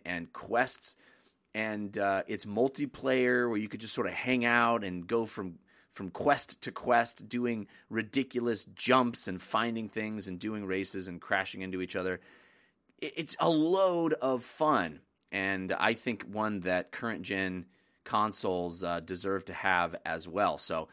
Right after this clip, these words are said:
I'm very, very hopeful that these two data points add up to a rumor that has some actual authenticity to it. We should find out soon if it's a March release, global March release, as seems to be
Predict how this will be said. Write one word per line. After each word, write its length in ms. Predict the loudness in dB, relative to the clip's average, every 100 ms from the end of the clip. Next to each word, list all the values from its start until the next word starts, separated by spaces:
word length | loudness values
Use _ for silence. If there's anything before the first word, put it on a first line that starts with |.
| -18 -10 -4
I'm 140 | -4
very, 480 | 2 10 10 10 8
very 240 | 8 8
hopeful 420 | 8 6 4 -4
that 160 | -4 -4
these 240 | -2 -2
two 380 | -2 -2 0 -2 _ _ -12
data 260 | 0 2 2
points 460 | 0 -2 -2 -4 -4
add 220 | 2 4 4
up 280 | 0 0 -2 _ _ _
to 220 | -6 -4 -2
a 100 | -2
rumor 400 | -2 -4 -2 -2
that 160 | -2 -4
has 520 | 0 2 2 -2 -6
some 340 | -8 -6 -6 -6 -4
actual 640 | -4 -4 -8 -6 -6 -8 _ _ -4
authenticity 880 | -2 -2 -6 -8 -6 -6 -4 -6 -6
to 240 | -6 -4
it. 180 | -4 -6 _ _ _ _ -6
We 160 | -4
should 240 | 2 2 4
find 260 | 4 8
out 160 | 8 8
soon 280 | 4 4 4
if 120 | 2
it's 120 | 0
a 60 | 0
March 440 | 4 4 4 2
release, 480 | 2 2 2 0 -2
global 400 | -4 0 0 2
March 340 | 2 2 0
release, 440 | -2 0 0 0 0
as 340 | 2 2 0
seems 380 | -2 -2 -2 -4
to 80 | -4
be 400 | -2 0 0